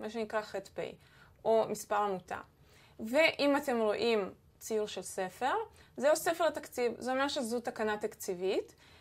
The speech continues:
ומצד שמאל כאן רואים את מספר התקנה,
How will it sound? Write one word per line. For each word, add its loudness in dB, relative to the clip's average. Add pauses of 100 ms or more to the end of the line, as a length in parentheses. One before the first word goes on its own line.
(180)
ומצד 0 (140)
שמאל 2 (160)
כאן 0
רואים 2
את -4
מספר 0
התקנה, -4